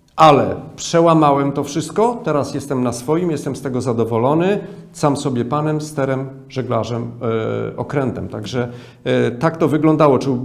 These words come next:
więcej było takich osób, które pracowały właśnie, były samodzielnymi osobami, które w sposób samodzielny zarabiały pieniądze. To różniło Polskę od Zachodu, przynajmniej wtedy.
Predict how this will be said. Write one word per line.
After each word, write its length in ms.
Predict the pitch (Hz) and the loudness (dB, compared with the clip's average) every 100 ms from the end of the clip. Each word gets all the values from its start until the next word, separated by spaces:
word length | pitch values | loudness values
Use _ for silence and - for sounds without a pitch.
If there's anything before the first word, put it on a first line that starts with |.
| 123 | -4
więcej 500 | 143 107 180 220 202 | -4 2 4 4 2
było 220 | 151 160 | 2 0
takich 340 | 156 147 160 160 | 0 -4 -6 -6
osób, 340 | 131 - 156 | -6 -4 -6
które 280 | - 147 139 | -6 -2 -2
pracowały 600 | 143 131 143 131 143 139 | -2 -4 -2 0 2 2
właśnie, 440 | 117 127 - 139 135 - - | 0 -4 -2 -4 -6 -12 -2
były 300 | 135 135 135 - 131 127 | 2 4 2 -2 -8 -4
samodzielnymi 840 | - 143 139 139 139 156 151 147 147 - - - - _ _ - | 2 4 6 4 4 2 2 -2 -6 -14 -18 -20 -20 _ _ -6
osobami, 440 | 123 - 135 139 147 | -4 -2 2 2 2
które 200 | 147 131 | 0 -2
w 40 | |
sposób 340 | - 139 135 - | -2 -6 -4 -4
samodzielny 600 | 135 143 139 156 131 104 | 2 4 6 6 4 2
zarabiały 460 | 107 101 107 101 | 0 0 -2 -4
pieniądze. 480 | 98 101 98 95 - - - - _ - | -6 -10 -10 -12 -16 -20 -20 -20 _ 4
To 120 | 160 | 6
różniło 440 | 190 143 165 160 - | 8 6 6 6 6
Polskę 560 | 147 143 143 139 135 131 - | 4 4 2 -2 -4 -4 -2
od 160 | 135 | -2
Zachodu, 500 | 117 123 123 87 - - - | -2 0 0 0 -4 -14 -8
przynajmniej 440 | - 135 151 143 | -2 0 2 0
wtedy. 520 | - 160 147 - - | 2 4 6 4 -8